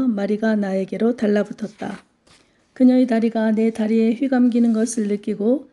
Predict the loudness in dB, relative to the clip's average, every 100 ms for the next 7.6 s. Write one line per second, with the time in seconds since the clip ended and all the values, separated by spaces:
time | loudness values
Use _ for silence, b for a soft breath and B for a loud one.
0 | b b -4 0 2 2 2 0 2 0
1 | -2 2 0 0 0 0 0 0 0 -2
2 | -4 -8 -8 -16 -16 -18 _ _ _ _
3 | _ -4 2 4 4 0 0 -2 0 0
4 | 0 0 2 2 2 2 0 -4 -4 _
5 | _ -10 -6 -2 0 0 0 -2 -2 -2
6 | -2 -4 -4 -2 -2 -2 -2 -4 0 0
7 | -2 -4 -8 -10 -12